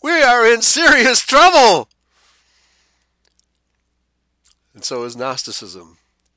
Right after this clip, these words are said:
for the same reason. Okay? Yeah, monasticism. <laughs> Not, not, not monism. Monism is the idea that, well, actually, monism is the idea there's only one thing. E-, everything comes from a single source.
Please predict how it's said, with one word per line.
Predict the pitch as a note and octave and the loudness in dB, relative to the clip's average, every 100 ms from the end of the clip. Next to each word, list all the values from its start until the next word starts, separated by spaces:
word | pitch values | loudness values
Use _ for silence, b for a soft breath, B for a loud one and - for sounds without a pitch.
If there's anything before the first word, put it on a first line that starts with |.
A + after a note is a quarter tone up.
| _ | _
for | - G2 | -20 -18
the | G#2 | -12
same | - A#2 A2 G2+ _ _ | -10 -10 -12 -18 _ _
reason. | G#2 A#2+ A2 F#2+ F2 D#2+ _ _ _ _ _ _ _ _ _ _ _ _ _ _ | -18 -16 -14 -16 -20 _ _ _ _ _ _ _ _ _ _ _ _ _ _ _
Okay? | A2 G#2 A#2 A2+ A#2+ _ _ | -20 -16 -12 -12 -12 _ _
Yeah, | A2+ G#2 | -12 -12
monasticism. | G#2+ A#2 A#2+ B2+ - - G2+ A2 - - | -12 -12 -10 -10 -10 -12 -12 -20 -16 -10
<laughs> | G3+ - | -10 -8
Not, | F3 E3 _ | -12 -12 _
not, | C#3 D3+ D#3 B2+ _ _ B B D3+ D3 A#2 | -14 -14 -14 -20 _ _ B B -20 -20 -20
not | B2 D3+ - B2+ | -8 -6 -6 -8
monism. | C#3 E3 D#3 A2+ - G2+ _ _ | -4 -4 -4 -6 -10 -14 _ _
Monism | A#2+ C3+ D3 C3+ C#3 B2+ | -14 -12 -10 -10 -12 -12
is | A#2 A2 | -12 -12
the | A#2+ | -12
idea | A#2 G2 A#2+ B2 A2+ | -14 -14 -12 -12 -12
that, | A2 A2+ _ b b | -14 -18 _ b b
well, | C#3 C#3+ | -10 -8
actually, | E3+ - B2 | -8 -10 -12
monism | B2+ F3 D3+ B2 A#2+ A2+ | -8 -6 -6 -10 -12 -14
is | A2 A2+ G#2+ | -20 -18 -16
the | A#2 | -16
idea | G#2 B2 | -14 -16
there's | A2 B2+ | -14 -10
only | D3 C3 | -10 -10
one | C3 C3 | -8 -10
thing. | A#2+ D#3+ B2+ | -8 -6 -6
E-, | G#2 A#2+ | -10 -18
everything | B2 B2+ C3 A#2+ | -16 -16 -16 -18
comes | - A#2 G#2+ | -16 -16 -16
from | A#2+ G#2+ | -16 -14
a | |
single | - A2+ G2+ | -12 -14 -16
source. | - G3 C#3 | -10 -8 -8